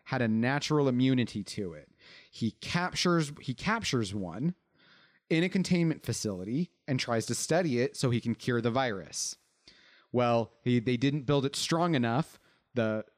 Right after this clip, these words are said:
the, s-, the, the emperor breaks the facility, causing the lockdown. The virus gets out into the population. Quarantine goes into effect. The gun is activated. Everybody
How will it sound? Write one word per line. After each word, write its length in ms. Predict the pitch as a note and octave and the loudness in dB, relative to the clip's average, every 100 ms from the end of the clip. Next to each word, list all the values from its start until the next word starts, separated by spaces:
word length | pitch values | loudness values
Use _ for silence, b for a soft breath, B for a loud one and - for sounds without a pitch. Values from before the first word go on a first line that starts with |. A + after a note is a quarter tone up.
| _ | _
the, 140 | B2 A#2 | -4 -2
s-, 240 | G2 - C#3 | -2 -6 -2
the, 280 | C3 A2+ - | 0 0 -2
the 240 | A#2+ A2 | -4 -2
emperor 520 | C#3 E3+ D#3 B2+ B2+ B2+ _ - | 0 2 2 4 2 0 _ -6
breaks 520 | B2 D#3 E3+ - - | -2 0 -2 -6 -6
the 160 | D3 D3 | -4 -2
facility, 720 | C#3+ - E3+ D3+ A2+ G#2+ A#2+ - | -2 0 2 2 2 0 -2 -4
causing 560 | - D3 D3+ C3 B2+ | -2 0 0 2 0
the 80 | A#2+ | 0
lockdown. 720 | A#2+ A#2 A2+ - A#2 D2 A#1+ - B B | 0 0 -2 -4 -6 -8 -14 -20 B B
The 80 | A#2 | -4
virus 440 | A2 C3 C#3 D3+ - | -2 0 2 0 0
gets 220 | B2+ - | -4 0
out 160 | B2 | 0
into 160 | A#2+ A2+ | 2 0
the 100 | A2+ | -2
population. 840 | - C#3 E3+ D3+ A2+ G2+ C#3+ F3+ A3 b b b b | 0 0 0 2 2 2 2 2 0 b b b b
Quarantine 640 | - C#3 C#3 C#3+ C#3+ C#3+ C3+ | -2 2 4 2 2 2 2
goes 180 | C3 | 2
into 240 | A#2+ B2+ A#2+ | 2 2 2
effect. 460 | G#2+ A#2 A#2+ - - A#2 | 0 0 0 -4 -16 -8
The 100 | A2 | -6
gun 340 | G2 C#3+ D3+ | -2 0 2
is 160 | C#3+ C3 | 2 2
activated. 800 | C3+ - A2+ F#2 F2 C#2 C#2+ - _ _ - B B B | 0 -2 -4 -4 -8 -12 -20 -20 _ _ -20 B B B
Everybody 840 | D3+ C#3+ D#3+ C#3+ C#3+ C3+ C3+ C3+ | 0 2 2 4 2 4 4 4